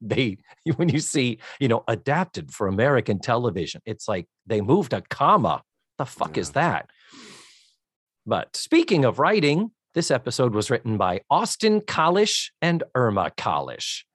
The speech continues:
Speaker 2: Had these two people ever seen an episode of The Facts of Life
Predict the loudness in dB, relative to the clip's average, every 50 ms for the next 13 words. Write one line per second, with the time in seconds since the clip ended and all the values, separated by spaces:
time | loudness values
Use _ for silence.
0 | _ _ _ _ _ _ _ _ _ _ _ _ _ -2 -2 -2 0 0 0 0
1 | 0 -2 -4 -6 -4 -2 -2 -4 -4 -10 -6 -4 -2 -2 2 2 4 4 6 4
2 | 4 2 0 0 0 0 2 4 4 4 4 4 2 2 0 -4 -2 2 4 4
3 | 4 4 4 2 2 0 2 2 2 2 2 0 -2 -2 -2 -2 0 2 2 2
4 | 2 0